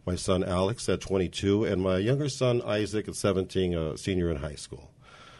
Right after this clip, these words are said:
Um, before I lived, moving to Whittier, I was, uh, born and raised in Montebello, and there attended Montebello Public Schools. I'm a, a Montebello Public School product, uh, good or bad,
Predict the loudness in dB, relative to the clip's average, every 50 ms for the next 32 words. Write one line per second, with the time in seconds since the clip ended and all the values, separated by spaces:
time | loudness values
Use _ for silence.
0 | -16 -6 0 2 4 6 6 4 2 0 -2 -2 -4 -4 -2 2 2 4 4 4
1 | 2 2 4 2 2 2 2 2 2 2 2 0 -2 -2 0 2 2 2 4 2
2 | 2 2 0 -2 -4 -12 -20 -10 -2 0 2 2 2 2 0 0 0 0 -2 0
3 | 2 4 4 4 4 4 4 6 4 4 4 2 0 2 4 4 4 2 2 2
4 | 2 2 4 2 0 -2 -6 -16 -20 -20 -20 -20 -20 -20 -12 -4 0 0 2 2
5 | 4 4 6 6 6 4 2 2 0 2 2 2 2 2 2 2 2 2 2 0
6 | 0 2 2 2 0 0 0 0 0 0 0 0 -2 -2 -2 0 2 4 4 4
7 | 2 2 2 2 2 2 0 -2 -6 -14 -20 -14 -8 -6 -4 -2 0 0 0 0
8 | 0 0 0 0 0 0 0 0 0 -2 -2 -2 -4 -6 -6 -8 -6 -4 0 2
9 | 4 4 4 4 0 -2 -2 -2 -2 -2 -2 -2 0 2 2 2 4 4 4 4
10 | 4 2 0